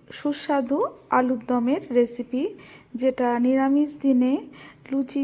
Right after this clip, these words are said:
পরোটা, নান, এমনকি পোলাও, যে কোনো পোলাওয়ের সঙ্গেও এই রেসিপিটা অসাধারণ লাগে। গরম গরম স্টিম রাইসের সঙ্গেও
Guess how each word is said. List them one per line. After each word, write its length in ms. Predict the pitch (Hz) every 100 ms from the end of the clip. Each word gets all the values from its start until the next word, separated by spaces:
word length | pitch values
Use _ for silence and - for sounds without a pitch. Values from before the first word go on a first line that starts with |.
| 269
পরোটা, 500 | 247 240 233 240 233 311 427 - - - - _ _ - -
নান, 400 | 247 254 233 247 370 - - - - - -
এমনকি 480 | 254 269 262 262 262 494 - - - - - - _ _ _ _
পোলাও, 400 | - 285 277 277 359 - - - -
যে 120 | 302
কোনো 280 | 320 370 392 403
পোলাওয়ের 460 | 262 247 247 262 294
সঙ্গেও 400 | 311 302 277 277 494 - - _
এই 160 | - 269
রেসিপিটা 600 | 262 254 254 247 254 285 440 - - -
অসাধারণ 640 | 233 - 226 226 214 208
লাগে। 320 | 202 202 - - - - - -
গরম 360 | 247 277 285 320
গরম 300 | 330 330 330 339
স্টিম 360 | - - 247 247
রাইসের 360 | 262 277 320 311
সঙ্গেও 360 | 320 311 277